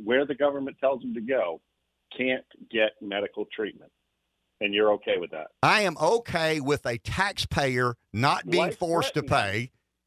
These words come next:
Speaker 2: It's taxpayer funded.
Speaker 1: Didn't care.
Speaker 2: If a woman
Speaker 1: What?
Speaker 2: wants to go to
Speaker 1: They're
Speaker 2: another
Speaker 1: in the
Speaker 2: state,
Speaker 1: military.
Speaker 2: nah, Jeff, you know you're, you're
Speaker 1: <laughs>
Speaker 2: misleading here.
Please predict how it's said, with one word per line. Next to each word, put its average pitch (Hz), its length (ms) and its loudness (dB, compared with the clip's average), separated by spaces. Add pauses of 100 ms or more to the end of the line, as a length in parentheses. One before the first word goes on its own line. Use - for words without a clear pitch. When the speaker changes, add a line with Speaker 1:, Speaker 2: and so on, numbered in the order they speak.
(160)
Speaker 2:
It's 233 180 0
taxpayer 214 720 2
funded. 240 600 -2
Speaker 1:
Didn't 98 260 -14
care. 87 340 -6
Speaker 2:
If 214 220 2
a 202 160 4
woman 277 520 4
Speaker 1:
What? 208 140 2
Speaker 2:
wants 233 220 0
to 214 160 -4
go 185 260 4
to 180 200 0
Speaker 1:
They're 147 100 4
Speaker 2:
another 151 300 4
Speaker 1:
in 220 80 2
the - 20 2
Speaker 2:
state, 143 460 0
Speaker 1:
military. 135 340 -4
Speaker 2:
nah, 226 260 4
Jeff, 226 320 0
you 262 140 4
know 269 240 4
you're, 233 200 -2
you're 208 140 -2
Speaker 1:
<laughs> 220 120 4
Speaker 2:
misleading 247 440 0
here. 123 300 0